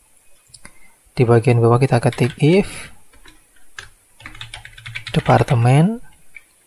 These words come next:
Departemen ini kita ngambil dari sini ya, departemen, departemen, departemen, nah itu. Sama dengan nol,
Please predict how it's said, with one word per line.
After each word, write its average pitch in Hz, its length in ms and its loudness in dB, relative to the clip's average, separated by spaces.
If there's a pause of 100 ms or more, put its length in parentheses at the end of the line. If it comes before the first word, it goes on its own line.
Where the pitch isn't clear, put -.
(320)
Departemen 131 560 0
ini 151 80 2
kita 139 160 0
ngambil 127 320 2
dari 120 160 2
sini 120 320 2
ya, 120 160 0
departemen, 127 640 -2
departemen, 131 640 0
departemen, 120 480 -2
nah 110 160 0
itu. 117 160 -6 (1400)
Sama 135 320 -2
dengan 120 320 0
nol, 151 400 4